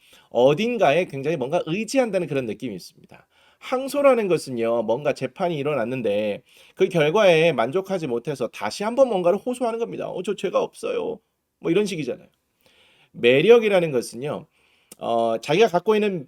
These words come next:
어, 외모나 목소리나 이런 것 등이,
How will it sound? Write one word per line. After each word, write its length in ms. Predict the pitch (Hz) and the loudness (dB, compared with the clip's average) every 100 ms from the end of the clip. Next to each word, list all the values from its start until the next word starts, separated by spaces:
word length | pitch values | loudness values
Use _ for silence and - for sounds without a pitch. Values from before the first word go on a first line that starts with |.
| _ | _
어, 220 | 127 117 | -2 0
외모나 640 | 113 147 208 240 135 101 113 | 4 4 6 4 4 -2 -4
목소리나 760 | 117 240 - 247 214 156 113 | -2 -2 0 -4 -2 0 0
이런 380 | 113 151 208 226 | -2 -4 -4 -4
것 180 | 220 - _ _ _ | -8 -10 _ _ _
등이, 720 | 185 185 180 165 220 247 254 | 4 8 8 6 0 -2 -4